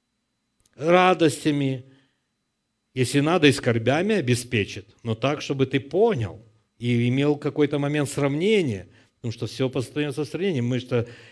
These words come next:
ещё несовершенны, да? Мы же любим потрогать,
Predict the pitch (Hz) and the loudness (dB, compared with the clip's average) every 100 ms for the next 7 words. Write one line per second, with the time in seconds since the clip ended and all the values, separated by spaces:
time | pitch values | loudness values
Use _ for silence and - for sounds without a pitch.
0 | _ 123 - 139 135 139 131 120 - 180 | _ -4 0 0 0 2 2 0 0 2
1 | 196 139 101 120 143 120 107 120 135 120 | 2 0 -2 -2 -2 -4 -4 -2 -2 -2
2 | 117 - - _ _ 120 - 143 180 165 | -6 -8 -20 _ _ -4 4 6 6 6
3 | 160 - | 4 2